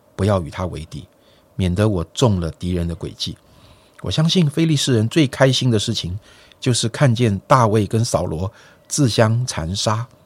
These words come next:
那他们非利士人真的就是等着来收拾就可以了。今天我相信真正的仇敌也非常喜悦，看见我们用错误的眼光看待彼此，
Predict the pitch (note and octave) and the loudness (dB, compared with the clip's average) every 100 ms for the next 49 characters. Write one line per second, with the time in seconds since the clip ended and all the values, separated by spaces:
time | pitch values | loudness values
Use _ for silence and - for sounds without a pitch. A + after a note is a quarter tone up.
0 | - _ _ D#3 C3+ C3+ C3+ C#3+ C3 - | -20 _ _ 0 2 2 0 0 -2 -2
1 | - G2 F#2+ A#2+ A#2+ G2+ G#2 - F2+ - | -4 -2 0 0 2 2 0 0 -4 -4
2 | _ _ _ _ _ G2 F2+ G#2 G2+ F#2 | _ _ _ _ _ 0 2 2 2 2
3 | G#2+ - - - A2+ A#2 - E2 E2+ F#2 | -2 -8 -10 2 2 4 0 -4 -2 -4
4 | - _ - E2 E2 - - _ _ _ | -4 _ -14 -10 -10 -12 -20 _ _ _
5 | _ _ _ _ _ _ _ _ - A#2 | _ _ _ _ _ _ _ _ -6 -2
6 | A#2 B2 B2+ D3+ F2 - A2 G#2+ G2+ F2+ | 2 2 2 -4 -4 0 0 0 -2 -2
7 | - A#2+ A#2+ G2+ - F2+ F#2 D2+ - _ | -2 0 0 -2 -2 -4 -4 -8 -12 _
8 | _ _ - F2 - B2 A#2 G2 G#2 - | _ _ -8 -6 0 0 0 -2 -4 -6
9 | - G2+ F#2+ - _ _ _ - - - | -2 -2 -2 -6 _ _ _ -20 -4 -2
10 | G#2+ A2 E2 D#2 D#2+ G2 - - _ _ | 0 0 0 -4 -6 -8 -12 -20 _ _
11 | _ _ _ _ _ - A#2+ G#2+ - C3 | _ _ _ _ _ -2 0 0 2 2
12 | A2 G2 D#2+ D#2 G2 F#2 - F#2 F#2+ D#2+ | 2 0 -4 -2 -2 -2 -2 -2 -2 -4
13 | E2 - - | -8 -8 -10